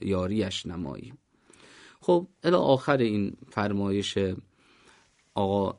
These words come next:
امام زین العابدین علیه السلام که اشاره به این داره که هم اون خصوصیات پدر به فرزند منتقل می‌شه، هم پدر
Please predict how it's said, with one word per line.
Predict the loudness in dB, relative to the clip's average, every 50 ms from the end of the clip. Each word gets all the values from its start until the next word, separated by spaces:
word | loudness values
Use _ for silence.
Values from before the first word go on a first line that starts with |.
| _ -6
امام | -2 -2 0 0 0 -2
زین | -2 -2 -2 0 0
العابدین | -2 -2 -2 -4 -2 -4 -2 -2 -2 -2 -2
علیه | 0 0 0 0 0 -2
السلام | -4 -6 -8 -6 -6 -2 0 0 0 0 0 -4 -6 _ -12
که | -4 -2 -2 -2 -2 -4 _ _ -2 0
اشاره | 0 2 2 2 2 2 2 2 2 0 0
به | 0 0
این | 2 2 2 2
داره | 2 2 0 0 -2 -4
که | -4 -6 -6 -6
هم | -4 -2 0 0 0 0 -2 -4 -12 _ _ _ _ -20 _ _ _ -4
اون | -2 -2 -2 -2
خصوصیات | -4 -8 -8 -8 -6 -6 -6 -6 -6 -8 -6 -4 -2 0 2 2 2 0 0 -4 -10
پدر | -8 -6 -6 -4 -2 0 0 0 0 -2 -6 _ _ _ _
به | -6 -6 -6
فرزند | -4 -2 -2 0 0 0 0 0 0 0 0 0 0
منتقل | 0 -2 -2 -2 -2 -4 0 0 -2 0
می‌شه، | 0 -2 -2 -2 -2 -4 -4 -4 -4 -6 _ _
هم | -6 -2 -2 -2 -2 -6
پدر | -14 -8 -6 -2 0 2 2 2 0 -2 -6